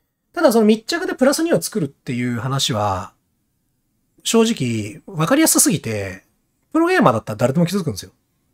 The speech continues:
プロゲーマーだったら誰でも気づくところなんで、さ-、さらにそっから、えー、進んだ考え方、進化した考え方っての持ってないと、プロの間では通用し、通用しないっていうか、まあ、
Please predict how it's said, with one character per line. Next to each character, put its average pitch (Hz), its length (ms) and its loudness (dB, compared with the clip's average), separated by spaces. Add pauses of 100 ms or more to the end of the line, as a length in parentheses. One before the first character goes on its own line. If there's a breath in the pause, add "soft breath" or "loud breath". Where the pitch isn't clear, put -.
(500)
プ 202 80 -2
ロ 214 60 4
ゲ 269 100 4
ー - 20 2
マ 214 80 6
ー - 40 4
だ - 80 -6
っ - 40 -6
た - 180 -10
ら - 20 -6
誰 143 60 -6
で 170 60 0
も 180 80 0
気 180 60 -4
づ 196 100 -6
く - 60 -18
と - 80 -18
こ 113 80 -8
ろ 117 60 -6
な 98 80 -6
ん 92 80 -12
で、 104 280 -8
さ-、 - 160 -4
さ 370 120 -2
ら 381 100 4
に 277 120 0
そ 185 100 -2
っ 170 100 -12
か 208 140 -2
ら、 220 340 0 (1040)
え 156 40 -10
ー、 135 300 -4
進 147 300 -2
ん - 20 2
だ 143 100 0
考 135 300 -2
え 127 60 -4
方、 - 360 -12 (420)
進 170 200 -2
化 135 100 -4
し - 40 -8
た 127 80 -10
考 127 260 -10
え 123 60 -12
方 135 160 -12
っ - 40 -14
て - 120 -10
の 156 60 -2
持 190 60 -2
っ 170 40 -14
て - 100 -8
な 247 100 -2
い 240 80 -4
と、 240 220 2
プ 269 140 -4
ロ 285 100 0
の 247 80 0
間 220 160 0
で 220 80 0
は 175 60 0
通 160 120 -4
用 147 100 -4
し、 - 180 -8
通 - 120 -8
用 175 60 -4
し 180 60 -6
な 262 60 0
い - 20 -4
っ - 20 -4
て - 60 -4
い 135 40 -2
う - 40 -12
か、 113 60 -6
ま 113 120 -8
あ、 101 140 -12